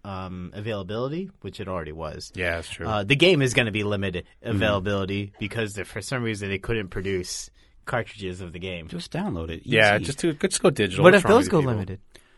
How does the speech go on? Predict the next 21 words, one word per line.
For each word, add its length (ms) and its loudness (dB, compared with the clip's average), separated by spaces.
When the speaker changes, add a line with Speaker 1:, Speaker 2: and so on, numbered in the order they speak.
Speaker 3:
Uh, 420 2
Speaker 2:
They 100 -2
Speaker 3:
well, 80 6
Speaker 2:
just 120 8
start 180 8
throttling 420 0
the 60 -6
downloads. 140 0
Speaker 1:
Yeah, 80 10
they 180 6
start 260 6
throttling. 460 6
Speaker 2:
We 100 8
can 100 8
only 180 10
sell 240 8
a 20 8
hundred 320 2
thousand 340 6
today, 240 -4
guys. 320 -8